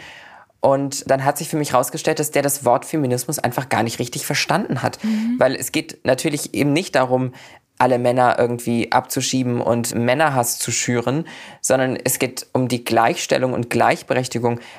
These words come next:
Speaker 1: aller Geschlechter und eben auch, wie es Christina Lunz schreibt, auch weiterführend eigentlich marginalisierter Gruppen. Das ist nicht nur auf Cis-Frauen bezogen. Auch da ein Buch, was ich noch nicht gelesen habe, aber unbedingt lesen möchte, geht um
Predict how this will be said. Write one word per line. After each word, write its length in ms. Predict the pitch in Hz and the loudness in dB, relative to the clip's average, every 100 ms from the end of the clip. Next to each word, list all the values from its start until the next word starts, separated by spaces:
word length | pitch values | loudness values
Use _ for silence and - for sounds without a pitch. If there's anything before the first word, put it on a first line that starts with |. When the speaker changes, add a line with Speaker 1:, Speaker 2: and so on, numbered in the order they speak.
| - | -2
Speaker 1:
aller 280 | 127 135 170 | 2 4 2
Geschlechter 580 | 143 - 127 165 - - | 0 -2 -2 0 -2 -2
und 140 | 123 | -2
eben 180 | 131 120 | 0 4
auch, 220 | 120 123 | 2 2
wie 60 | 135 | -4
es 100 | - | -2
Christina 400 | 131 - 127 120 | -4 -2 0 2
Lunz 280 | 120 160 - | 2 0 0
schreibt, 360 | 131 131 - - - - | 2 0 -2 -20 -12 0
auch 240 | 127 - | 0 0
weiterführend 800 | 117 117 127 151 - 131 123 - | 0 0 2 -2 -2 -2 -2 0
eigentlich 580 | 123 117 127 127 120 - - - | 2 2 0 -4 -4 -6 -14 -8
marginalisierter 840 | 117 120 120 117 117 120 - 147 120 | 0 0 0 0 0 -2 0 0 0
Gruppen. 500 | - 117 - 107 107 - - _ _ | -2 -4 -2 -4 -6 -12 -20 _ _
Das 160 | - 117 | -2 0
ist 260 | 123 - 139 | -2 -2 -2
nicht 320 | 143 156 131 | -2 -2 -2
nur 400 | 135 165 160 - | 0 2 2 4
auf 300 | 151 165 - | 2 0 -4
Cis-Frauen 560 | 190 190 - 104 113 | -4 -4 0 2 2
bezogen. 400 | 117 - 127 135 | -2 -2 -2 0
Auch 180 | - 117 | 0 0
da 320 | - 120 143 - - - | 2 2 2 -2 -16 -4
ein 120 | 123 123 | -2 0
Buch, 180 | 151 143 | 0 0
was 100 | 127 | -2
ich 140 | 127 | -2
noch 120 | 120 | -2
nicht 260 | 127 185 - | 0 -2 -2
gelesen 280 | 151 151 143 | -2 0 2
habe, 200 | 127 123 | 4 4
aber 180 | 117 - | 2 -2
unbedingt 340 | 120 117 113 - - | -2 -2 -4 -14 -4
lesen 320 | 123 120 117 | -2 0 0
möchte, 500 | 117 147 - 170 160 165 - - - | 2 0 -2 0 0 -2 -14 -20 -6
geht 360 | 135 120 - | -4 -4 -2
um 260 | 117 117 | 0 0